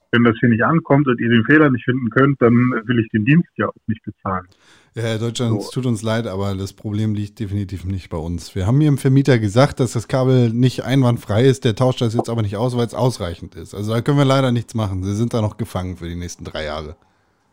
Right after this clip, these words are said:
Speaker 1: Ja, okay, nee, also ich weiß, dass ich noch bis nächstes Jahr im März auf jeden Fall da sein muss.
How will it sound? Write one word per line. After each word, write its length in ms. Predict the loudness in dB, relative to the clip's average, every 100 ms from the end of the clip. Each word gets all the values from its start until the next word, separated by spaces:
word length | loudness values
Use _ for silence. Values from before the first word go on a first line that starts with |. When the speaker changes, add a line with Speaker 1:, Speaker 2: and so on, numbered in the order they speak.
| _ _ _ -2
Speaker 1:
Ja, 200 | 4 4
okay, 240 | 4 4
nee, 240 | 4 4 4
also 240 | 2 0
ich 160 | 0 -4 _
weiß, 280 | 4 6 6 2
dass 160 | 0
ich 120 | 0 0
noch 140 | 0
bis 180 | 0 0
nächstes 320 | 2 2 -2 0
Jahr 160 | 2 4
im 200 | 2 2
März 380 | 4 6 6 2 -4
auf 140 | -4 2
jeden 220 | 2 2
Fall 340 | 2 6 6
da 240 | 6 4 4 2
sein 200 | 2 2
muss. 320 | 4 4